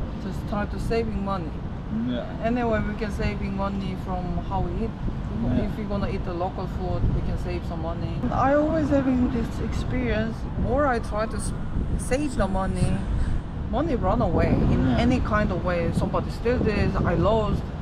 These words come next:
Speaker 1: I don't know,
Speaker 2: I
Speaker 1: it's
Speaker 2: get
Speaker 1: some
Speaker 2: sick, I have to buy something new.
Speaker 1: Yeah, this piss me off double.
Speaker 2: Yeah,
Speaker 1: Um,
Speaker 2: yeah.
Speaker 1: just sometimes it's better not try that much.
Speaker 2: Yeah.
Speaker 1: Yes.
Speaker 2: Better sometimes spend little bit more money, but you gonna realize it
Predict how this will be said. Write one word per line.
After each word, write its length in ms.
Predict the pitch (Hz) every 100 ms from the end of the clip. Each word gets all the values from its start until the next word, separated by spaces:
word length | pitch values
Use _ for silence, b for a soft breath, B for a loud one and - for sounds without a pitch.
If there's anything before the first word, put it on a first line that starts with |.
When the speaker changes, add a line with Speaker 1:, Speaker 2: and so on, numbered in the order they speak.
| -
Speaker 1:
I 80 | 180
don't 160 | 202
know, 120 | 175 147
Speaker 2:
I 120 | 113
Speaker 1:
it's 100 | -
Speaker 2:
get 60 | 117
Speaker 1:
some 100 | -
Speaker 2:
sick, 440 | - 139 135 117
I 120 | 113
have 220 | 110 110 117
to 60 |
buy 200 | 104 113
something 500 | 113 120 110 120 117
new. 400 | 131 143 139 135 240
Speaker 1:
Yeah, 280 | 233 202 202 - - -
this 200 | 247 233 - - - -
piss 240 | 311 -
me 160 | - -
off 200 | - -
double. 380 | - - - - - - 135
Speaker 2:
Yeah, 240 | 135 -
Speaker 1:
Um, 160 | - 247
Speaker 2:
yeah. 120 | - - -
Speaker 1:
just 240 | 214 - - - - - - - - -
sometimes 540 | 285 294 277 277 240
it's 160 | 240 220
better 260 | 226 240 240
not 180 | 202 -
try 280 | 180 175 160
that 200 | 180 175
much. 200 | 170 135
Speaker 2:
Yeah. 180 | 135 120 - -
Speaker 1:
Yes. 240 | 135 131 131
Speaker 2:
Better 120 | 120
sometimes 580 | - 131 120 120 113 -
spend 580 | - 143 139 123 120
little 460 | 147 196 190 - 165
bit 220 | 147 143
more 260 | 139 143 143
money, 340 | 143 143 139
but 320 | 120 117 104 131
you 200 | 131 123
gonna 320 | 139 135 127
realize 460 | 127 123 127 127
it 80 | 117